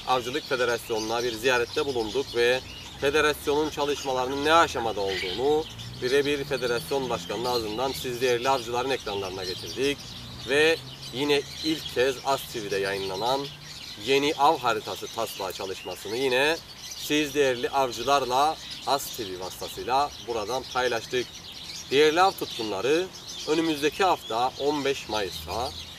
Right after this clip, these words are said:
Bostancı Avcılık ve Atıcılık Birliği'nin yapacağı Sporting müsabakası, anı turnuvası var.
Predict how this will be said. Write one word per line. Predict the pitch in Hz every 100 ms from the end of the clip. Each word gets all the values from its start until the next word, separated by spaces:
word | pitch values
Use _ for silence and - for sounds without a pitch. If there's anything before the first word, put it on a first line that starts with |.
| - - - 127
Bostancı | 139 165 170 175 156 160 180 -
Avcılık | 135 131 117 147 165 127
ve |
Atıcılık | 120 120 113 120 156 156 -
Birliği'nin | 117 95 95 107 147 156 - - - - - - -
yapacağı | 135 147 139 139 170
Sporting | - 185 196 - 131 95 - 101
müsabakası, | 95 92 87 98 87 131 151 165 127
anı | 156 180
turnuvası | 143 113 92 87 - 98
var. | 139